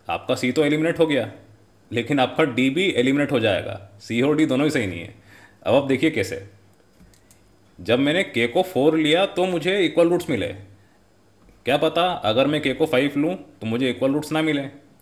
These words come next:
के को फ़ाइव लेने पे मुझे मिल रहा है x is equals to minus five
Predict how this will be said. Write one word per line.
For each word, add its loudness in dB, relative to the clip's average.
के 0
को -4
फ़ाइव 0
लेने 0
पे -2
मुझे -2
मिल 0
रहा 0
है 0
x -4
is -2
equals -2
to -4
minus -2
five -2